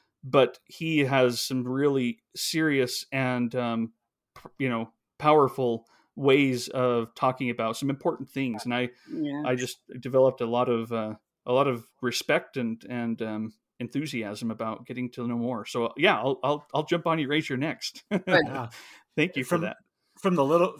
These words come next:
Speaker 3: little bit I know about him, it's amazing what a wide range his novels seem to cover too. Everyone I hear about is completely different. There doesn't, I mean, I'm sure there are themes, but, like, I read So Much Blue a few years, or about a year ago, and it doesn't sound anything like these other ones that you're describing. So it's,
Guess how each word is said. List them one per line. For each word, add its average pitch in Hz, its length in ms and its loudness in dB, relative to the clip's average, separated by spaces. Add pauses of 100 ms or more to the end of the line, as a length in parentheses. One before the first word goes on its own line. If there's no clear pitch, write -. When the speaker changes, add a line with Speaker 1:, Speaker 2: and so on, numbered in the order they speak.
(100)
Speaker 3:
little 180 220 2
bit 143 80 2
I 127 100 0
know 131 160 0
about 117 220 -2
him, 120 120 -6
it's 117 140 -8
amazing 117 560 -6
what 120 100 -6
a 113 60 -4
wide 110 320 -6
range 110 380 -10
his 117 180 -12
novels 107 340 -10
seem 117 140 -10
to 95 80 -12
cover 123 260 -10
too. 143 200 -8
Everyone 135 360 -2
I 117 60 -6
hear 143 180 -4
about 110 360 -8 (100)
is 120 100 -16
completely 127 460 -12
different. 135 400 -6
There 135 160 -2
doesn't, 147 220 2
I 175 80 4
mean, 185 100 6
I'm 160 80 2
sure 190 160 2
there 139 160 6
are 110 40 -4
themes, 127 440 -2
but, 131 160 -2
like, 135 160 -4
I 151 100 2
read 127 280 0
So 139 200 -4
Much 123 300 -8
Blue 117 460 -6 (400)
a 127 40 -14
few 120 200 -8
years, 107 360 -8
or 127 200 0
about 117 200 -2
a 113 40 -6
year 110 180 -6
ago, 101 400 -10 (420)
and 117 140 -8
it 113 120 -6
doesn't 135 220 -4
sound 117 340 -10
anything 120 340 -10
like 107 200 -14
these 107 140 -14
other 107 160 -12
ones 104 300 -16
that - 100 -20
you're - 120 -20
describing. 113 480 -12
So 147 280 -2
it's, - 220 -4